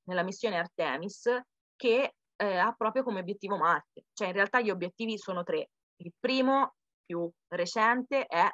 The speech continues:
il ritorno sulla Luna, eh, anche con gli uomini. Poi, ehm, la costruzione di questo gateway lunare, quindi di questa stazione spaziale in orbita lunare, che poi verrà utilizzata come trampolino di lancio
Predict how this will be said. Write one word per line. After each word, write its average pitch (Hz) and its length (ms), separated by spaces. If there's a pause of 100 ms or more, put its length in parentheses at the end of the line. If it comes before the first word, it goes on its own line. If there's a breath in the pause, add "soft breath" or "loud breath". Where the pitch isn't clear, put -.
(160)
il 165 100
ritorno 185 640 (340)
sulla 185 240
Luna, 160 400 (460)
eh, 165 280
anche 208 260
con 175 140
gli 165 100
uomini. 143 460 (420)
Poi, 254 460 (340)
ehm, 170 760 (280)
la 196 140
costruzione 226 540
di 202 100
questo 185 300
gateway 185 540
lunare, 165 560
quindi 208 240
di 175 100
questa 185 300
stazione 196 640
spaziale 170 580
in 156 80
orbita 180 320
lunare, 190 520 (260)
che 294 220
poi 220 240
verrà 180 320
utilizzata 180 640
come 214 260
trampolino 196 540
di 190 80
lancio 190 600